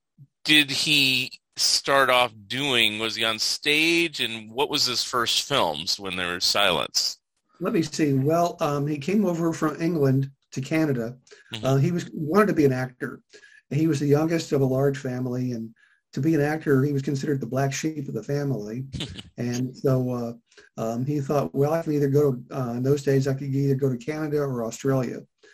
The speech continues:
Speaker 2: So he used to say he flipped a coin, he wound up in Canada. So he, uh,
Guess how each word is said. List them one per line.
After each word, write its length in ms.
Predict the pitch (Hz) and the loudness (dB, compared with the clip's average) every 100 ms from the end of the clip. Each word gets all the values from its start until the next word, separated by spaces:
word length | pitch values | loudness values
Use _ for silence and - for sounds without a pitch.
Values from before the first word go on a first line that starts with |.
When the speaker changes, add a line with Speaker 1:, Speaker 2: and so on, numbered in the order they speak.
| _ _ _ | _ _ _
Speaker 2:
So 240 | - 127 | -2 0
he 100 | 131 | 2
used 160 | 160 156 | 2 0
to 80 | 135 | -2
say 220 | 147 139 | 2 4
he 120 | 135 | 4
flipped 300 | 135 151 143 | 2 -2 -4
a 20 | |
coin, 320 | 147 139 135 135 | -2 2 4 4
he 60 | |
wound 260 | 131 131 127 | 2 0 -2
up 140 | 123 | -4
in 240 | 123 - 127 | -10 -8 -4
Canada. 460 | 139 139 123 - - - - - - - | 0 0 -2 -6 -16 -20 -20 -20 -20 -6
So 260 | - 143 | 0 2
he, 240 | 143 139 131 | 2 2 2
uh, 220 | 120 | 0